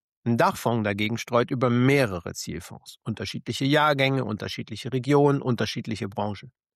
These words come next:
unterschiedliche Unterstrategien. Das heißt, mit einem einzigen Produkt bekommst du eine deutlich breitere Risikostreuung. Der zweite Punkt, Zugang zu den Top-Managern.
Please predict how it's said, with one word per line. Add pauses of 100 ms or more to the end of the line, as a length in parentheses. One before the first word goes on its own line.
(100)
unterschiedliche
Unterstrategien. (760)
Das
heißt, (120)
mit
einem
einzigen
Produkt
bekommst
du
eine (120)
deutlich
breitere
Risikostreuung. (720)
Der
zweite
Punkt, (680)
Zugang
zu
den
Top-Managern.